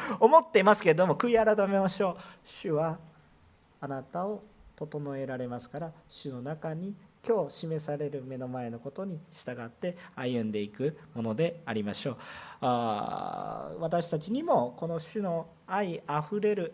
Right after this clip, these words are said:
選びがあり、また導きがあるので、これを傲慢じゃなくて謙遜に受け入れて、え、そして同時にこの神様から受けた愛をこういうふうにしたらいいんだって。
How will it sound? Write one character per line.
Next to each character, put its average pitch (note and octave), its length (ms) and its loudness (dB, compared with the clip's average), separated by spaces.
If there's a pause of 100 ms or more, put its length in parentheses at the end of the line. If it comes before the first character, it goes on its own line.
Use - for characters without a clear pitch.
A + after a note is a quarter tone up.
選 D3+ 240 2
び D#3 120 0
が C#3 100 2
あ A#2 60 2
り、 A#2+ 200 -2 (220)
ま C#3+ 120 0
た C#3+ 140 -2
導 D3 440 -2
き G#3 120 0
が G3 100 4
あ G3+ 40 6
る F#3+ 60 2
の A#2 120 -2
で、 D3+ 160 -4 (280)
こ E3+ 120 -2
れ E3+ 160 2
を F#3 180 -2 (220)
傲 A#3 240 6
慢 C4 180 4
じ B3 80 4
ゃ - 20 2
な A3+ 120 4
く F3+ 80 -10
て E3+ 120 -10 (200)
謙 B3 440 -2
遜 - 20 4
に A#3+ 160 6
受 A3 100 2
け G#3+ 80 6
入 F#3 60 4
れ G2 100 2
て、 - 200 -4 (280)
え、 F3 80 2
そ F3 140 -2
し - 80 -6
て C#4+ 120 -2
同 B3 240 6
時 C4 140 -4
に C4 260 -4 (180)
こ - 140 0
の F3 240 -2 (580)
神 F3+ 220 -2
様 C#3+ 260 -4
か C#3+ 120 -4
ら C#3+ 180 -6
受 A#3+ 200 0
け - 60 -4
た D#3+ 140 0
愛 D3+ 200 -2
を D3 60 -8 (220)
こ E4 300 -2
う E4 80 -2
い D#4+ 120 0
う D4+ 80 0
ふ D4+ 160 0
う C#4 60 2
に F3 140 0
し - 100 -4
た G#3 120 0
ら F3 100 2
い - 100 -8
い E3 140 -2
ん A#2+ 160 -4
だ A#2+ 80 -8
っ - 20 -12
て。 - 100 -20